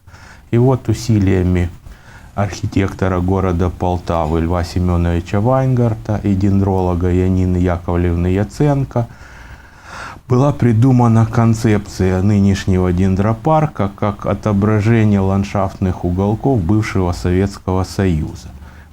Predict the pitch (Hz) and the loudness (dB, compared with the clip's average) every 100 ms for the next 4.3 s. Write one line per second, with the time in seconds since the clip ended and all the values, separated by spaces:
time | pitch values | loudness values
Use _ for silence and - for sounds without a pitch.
0 | - 113 123 - 113 113 110 - 104 90 | -4 0 0 0 2 4 2 0 -2 -2
1 | 90 90 104 107 113 110 110 104 107 104 | 0 0 2 2 2 2 0 2 2 2
2 | 120 120 135 131 127 - 110 - 131 147 | 0 0 0 0 0 -2 -2 0 2 2
3 | 147 107 90 92 113 110 107 95 - 98 | 2 2 2 2 2 2 2 0 -2 -4
4 | 98 - - | -4 -10 -18